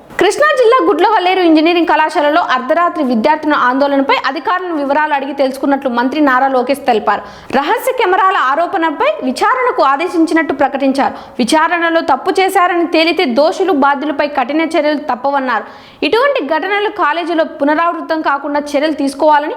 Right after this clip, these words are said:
ఉన్నతాధికారులకు ఆదేశాలు ఇచ్చినట్లు తెలిపారు. కళాశాలల్లో ర్యాగింగ్, వేధింపులు లేకుండా యాజమాన్యాలు ముందస్తు చర్యలు తీసుకోవాలని సూచించారు.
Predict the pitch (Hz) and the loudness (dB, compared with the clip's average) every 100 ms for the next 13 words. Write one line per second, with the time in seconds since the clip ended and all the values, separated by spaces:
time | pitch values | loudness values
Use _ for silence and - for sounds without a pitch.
0 | - - - 330 453 554 494 453 392 392 | -10 -8 0 2 2 0 0 0 0 0
1 | - 247 277 339 370 311 254 285 294 277 | 0 0 0 -2 -2 -2 -2 0 0 0
2 | 254 240 233 220 190 - - - - 311 | 0 0 0 -2 -2 -12 -16 -4 0 0
3 | 349 381 359 349 311 285 262 311 381 440 | 0 -2 -2 0 0 0 -2 -4 -8 -8
4 | 254 294 403 508 427 440 392 381 349 302 | -4 -2 -2 -2 0 0 0 0 -2 0
5 | 254 277 320 339 349 330 285 254 302 392 | -2 -4 -4 -4 -2 0 0 2 2 0
6 | 359 330 320 302 302 294 302 294 302 349 | -4 -2 0 0 -2 -2 2 2 0 -4
7 | 285 240 269 262 220 - - | -6 0 0 2 -2 -6 -14